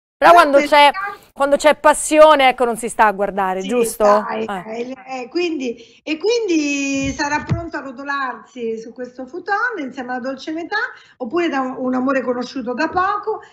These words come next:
Speaker 2: Attenti a non essere troppo romantici, perché si sa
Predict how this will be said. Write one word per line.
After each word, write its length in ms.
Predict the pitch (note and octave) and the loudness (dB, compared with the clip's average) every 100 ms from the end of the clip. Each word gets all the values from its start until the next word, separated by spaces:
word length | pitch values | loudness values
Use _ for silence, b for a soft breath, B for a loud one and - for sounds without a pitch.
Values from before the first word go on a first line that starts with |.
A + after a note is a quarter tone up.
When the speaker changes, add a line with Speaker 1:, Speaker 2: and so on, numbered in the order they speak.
| b | b
Speaker 2:
Attenti 460 | - - F#4 G4+ G4 | -8 -4 -4 -4 -4
a 40 | |
non 160 | D#4+ D4 | -4 -2
essere 380 | D#4 D#4+ D4+ C4+ | -4 -4 -8 -8
troppo 360 | - D4+ D4+ | -6 -8 -6
romantici, 760 | D#4+ F#4 E4+ C#4+ D#4 D#4 D4+ C4 | -4 -4 -2 -2 -4 -6 -6 -4
perché 300 | A#3 A#3+ B3+ | -6 -6 -8
si 180 | B3 D4 | -8 -10
sa 320 | - B3+ A#3 | -4 -2 -2